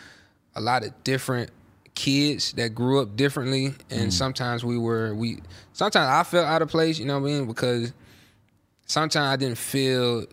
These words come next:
Speaker 1: it didn't feel good talking about what we did, you know, that weekend when they saying,
Speaker 2: Mm.
Speaker 1: when I know they probably didn't ex-, they didn't have as much fun as we did, or they didn't experience, you know what I mean? But, um, I feel like that was the balance that,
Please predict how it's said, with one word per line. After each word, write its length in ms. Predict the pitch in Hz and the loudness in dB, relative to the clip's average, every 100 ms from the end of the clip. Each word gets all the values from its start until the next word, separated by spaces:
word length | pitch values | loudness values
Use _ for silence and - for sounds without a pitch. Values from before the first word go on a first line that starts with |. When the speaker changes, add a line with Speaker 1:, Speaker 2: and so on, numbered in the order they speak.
| - - - | -20 -20 -8
Speaker 1:
it 140 | 117 | -4
didn't 220 | 127 139 | 0 0
feel 260 | 131 139 127 | 0 0 0
good 480 | 110 123 143 131 113 | 0 2 4 2 0
talking 320 | - 131 127 | 0 0 0
about 320 | 120 120 95 | 0 0 0
what 280 | 120 127 - - - - | 2 2 0 -8 -20 -12
we 380 | 98 117 127 | -6 0 0
did, 420 | 120 127 127 117 104 | 2 2 2 0 -2
you 80 | 120 | -2
know, 160 | 117 | -2
that 240 | 110 120 107 | 0 0 0
weekend 520 | 123 113 120 113 110 | -2 -2 -4 -2 -4
when 80 | 113 | -2
they 160 | 117 | -2
saying, 480 | 113 - 120 113 104 - | -2 -4 -2 -4 -6 -6
Speaker 2:
Mm. 460 | 107 104 98 92 85 | -2 0 0 -2 -2
Speaker 1:
when 100 | 117 | 2
I 80 | 131 | 2
know 140 | 135 | 4
they 120 | 131 | 2
probably 260 | 139 139 123 | 2 2 2
didn't 160 | 120 117 | 0 0
ex-, 220 | 117 - | -2 -2
they 140 | 131 147 | 0 2
didn't 180 | 131 | 2
have 220 | 127 165 147 | 4 4 4
as 80 | 127 | 0
much 220 | 123 117 | -2 -2
fun 180 | 127 117 | -2 0
as 100 | 117 | 0
we 120 | 117 | 0
did, 180 | 117 110 | 0 2
or 40 | |
they 100 | 127 | 2
didn't 220 | 139 123 120 | 2 0 0
experience, 580 | - - 143 139 120 | -2 0 0 2 0
you 60 | 67 | -4
know 60 | 120 | -4
what 60 | |
I 40 | 120 | -4
mean? 80 | - - - - _ _ _ _ _ | -8 -20 -20 -20 _ _ _ _ _
But, 180 | 156 160 | 2 4
um, 420 | 165 165 160 147 135 | 4 4 2 0 0
I 80 | 151 | -2
feel 160 | 175 180 | 0 2
like 220 | 151 113 | 2 2
that 180 | 139 156 | 2 2
was 100 | 131 | 0
the 120 | 123 | -2
balance 540 | 92 123 127 120 107 | 0 0 0 -2 -4
that, 260 | - 117 107 | -4 -4 -4